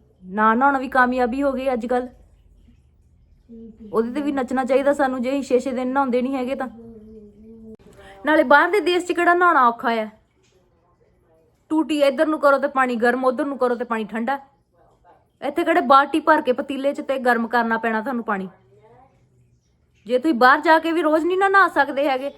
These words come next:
ਤਾਂ ਤੁਹਾਡਾ ਸਰਿਆ ਪਿਆ ਆ, ਤੁਸੀਂ ਇੰਡੀਆ ਹੀ ਚੰਗੇ ਸੀ ਫਿਰ। ਇੱਕ ਵੀਡੀਓ ਨਹੀਂ, ਇਹਨਾਂ ਨੇ ਦੋ ਤਿੰਨ, ਦੋ ਤਿੰਨ ਤੋਂ ਵੀ ਵੱਧ ਵੀਡੀਓਜ਼ ਦੇ ਵਿੱਚ ਇਹ ਗੱਲ ਕਹੀ ਹੈ ਕਿ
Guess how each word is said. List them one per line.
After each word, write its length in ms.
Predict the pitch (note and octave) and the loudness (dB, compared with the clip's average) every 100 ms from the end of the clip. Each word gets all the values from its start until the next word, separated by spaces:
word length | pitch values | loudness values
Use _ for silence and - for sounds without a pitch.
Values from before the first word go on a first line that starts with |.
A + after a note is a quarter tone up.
| _ - | _ -8
ਤਾਂ 80 | |
ਤੁਹਾਡਾ 220 | D#4+ B3+ B3 | -4 -4 -4
ਸਰਿਆ 400 | - B3+ C4 C4 | -2 0 0 0
ਪਿਆ 180 | B3+ A#3 G#3+ | 0 0 -2
ਆ, 40 | |
ਤੁਸੀਂ 280 | G#3+ C4 C#4+ | -4 -8 -8
ਇੰਡੀਆ 240 | B3+ C4+ | -6 -4
ਹੀ 40 | D4+ | -4
ਚੰਗੇ 300 | C#4+ A#3 A3 | -4 -6 -6
ਸੀ 140 | A#3 | -6
ਫਿਰ। 320 | F#3+ E3+ - G4+ _ _ _ G4+ _ _ _ _ _ _ _ _ | -10 -12 -14 _ _ _ _ -20 _ _ _ _ _ _ _ _
ਇੱਕ 260 | A#3+ C4+ - | 0 0 -4
ਵੀਡੀਓ 440 | C4+ A#3+ A#3+ C4 | -4 -4 -4 -2
ਨਹੀਂ, 280 | B3+ A3+ C4+ - _ _ _ _ _ _ _ _ G3+ | -2 -2 -4 -10 _ _ _ _ _ _ _ _ -6
ਇਹਨਾਂ 300 | G#3+ A#3 A#3+ | -2 -2 -2
ਨੇ 340 | A3 G#3 A3+ - _ _ _ _ _ _ _ | -4 -4 -8 -10 _ _ _ _ _ _ _
ਦੋ 280 | F3 A3 C4 C4+ | -2 0 0 -2
ਤਿੰਨ, 440 | B3 B3 B3+ F#3+ D#3+ - F#3 | -2 -2 -2 -4 -6 -10 -4
ਦੋ 120 | A3+ | -2
ਤਿੰਨ 240 | B3+ B3+ | -2 -4
ਤੋਂ 140 | A#3+ C4+ | -2 -2
ਵੀ 100 | C4 | -2
ਵੱਧ 320 | G#3 G#3+ A3 | 0 2 0
ਵੀਡੀਓਜ਼ 480 | A#3 G#3+ A#3+ B3+ A3 | -4 -2 -2 -2 -2
ਦੇ 100 | B3 | -2
ਵਿੱਚ 240 | G3+ G3 | -2 -6
ਇਹ 200 | - G3+ | -6 -4
ਗੱਲ 240 | G#3+ G#3+ G#3+ | 0 -2 -2
ਕਹੀ 360 | G3+ E3+ A3 | -4 -4 -4
ਹੈ 160 | A#3 C4+ D4 _ | -4 -6 -12 _
ਕਿ 100 | _ | _